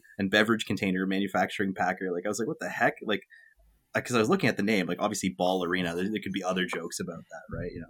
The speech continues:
that are much more appropriate for this, uh, family-friendly podcast. But, uh, so I was trying to figure out what the heck is the Ball Corporation, and yeah, apparently they're, uh,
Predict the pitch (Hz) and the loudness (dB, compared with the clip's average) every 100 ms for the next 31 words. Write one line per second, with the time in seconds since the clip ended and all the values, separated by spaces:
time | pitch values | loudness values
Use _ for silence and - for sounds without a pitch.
0 | 87 87 92 104 98 - 95 92 104 95 | -10 -8 -4 0 0 0 -2 0 2 2
1 | 92 87 90 90 - - _ 98 92 - | 2 0 -2 -2 -6 -20 _ -2 0 -2
2 | 90 87 98 95 95 92 90 98 92 - | -2 2 2 2 2 0 0 2 0 0
3 | 85 90 - 87 - 95 85 90 _ _ | -6 -6 -6 -6 -4 -6 -4 -6 _ _
4 | - _ _ - 104 165 135 143 113 - | -20 _ _ -4 2 2 4 4 2 0
5 | - 135 131 135 95 123 123 90 85 82 | -4 -4 -2 0 0 -4 -2 -4 -4 -6
6 | 82 87 85 87 95 131 87 92 - 101 | -6 -8 -6 -4 0 0 -2 -4 -6 -4
7 | 107 98 101 104 107 | -2 -2 -2 -2 -2